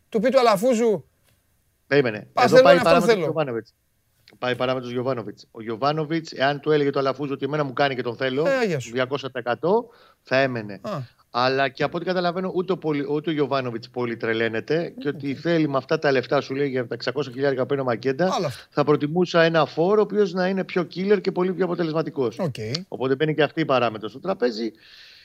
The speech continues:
Speaker 2: Και γενικά, για μένα, ότι είναι πάρα πολύ σημαντικό, ε, σε έναν οργανισμό όπως αυτός του Παναθηναϊκού, που τα διαζύγια, με εξαίρεση την πώληση του Ζέκα το δύο χιλιάδες δεκαεπτά,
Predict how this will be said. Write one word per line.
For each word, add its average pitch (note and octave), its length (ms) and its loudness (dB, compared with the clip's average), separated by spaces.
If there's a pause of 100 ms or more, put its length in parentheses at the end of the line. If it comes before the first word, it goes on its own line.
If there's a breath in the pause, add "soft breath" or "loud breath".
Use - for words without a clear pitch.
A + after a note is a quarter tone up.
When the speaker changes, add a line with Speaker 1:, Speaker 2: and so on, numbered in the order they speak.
(260 soft breath)
Speaker 2:
Και F#3 140 2
γενικά, F3+ 760 0
για D3 240 0
μένα, F3+ 180 0
ότι F#3 100 -2
είναι F#3+ 100 0
πάρα F#3+ 300 2
πολύ D3+ 220 -4
σημαντικό, A#2+ 580 -6
ε, - 200 -4
σε - 280 -12
έναν D#3+ 220 -6
οργανισμό C#3 440 -2
όπως D3+ 260 -4
αυτός C3+ 220 -8
του - 60 -20
Παναθηναϊκού, B2 720 -6
που G#2 520 -4 (560 loud breath)
τα B2+ 160 2
διαζύγια, B2+ 920 0 (580)
με B2+ 140 -8
εξαίρεση D3 800 -6
την A#2 160 -12
πώληση C3+ 360 -2
του A#2+ 160 -8
Ζέκα G#2+ 580 -2 (1120)
το A#2 140 -8
δύο A#2 120 -4
χιλιάδες A#2 260 -2
δεκαεπτά, G#2+ 640 -4